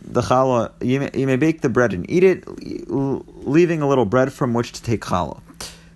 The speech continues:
So, when needed before Yontif, though, it is Asur Derabanan because it looks like you are fixing it. When needed on Yontif, however, they do not, uh, um, when needed on, when needed on Yontif,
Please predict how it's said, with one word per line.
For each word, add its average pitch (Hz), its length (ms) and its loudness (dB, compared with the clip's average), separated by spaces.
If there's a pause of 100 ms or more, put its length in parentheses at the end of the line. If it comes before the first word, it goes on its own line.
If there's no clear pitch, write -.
(120)
So, 117 640 2 (1080)
when 139 180 2
needed 175 280 2
before 143 300 0
Yontif, 143 400 0
though, 117 220 2
it 110 80 0
is 107 180 -2
Asur 139 720 2
Derabanan 123 640 2
because 113 220 0
it 107 40 -4
looks 120 240 -4
like 127 180 -2
you 110 80 0
are 104 80 2
fixing 110 400 -4
it. 127 160 -4
When 113 140 -4
needed 131 220 -2
on 117 120 -2
Yontif, 135 220 -4
however, 113 300 -2
they 104 120 0
do 98 120 -4
not, 98 280 0 (760)
uh, 64 160 -4 (720)
um, 95 640 2 (340)
when 113 200 -4
needed 120 240 -2
on, 113 120 -4 (240)
when 110 160 -2
needed 123 260 0
on 107 160 0
Yontif, 120 540 0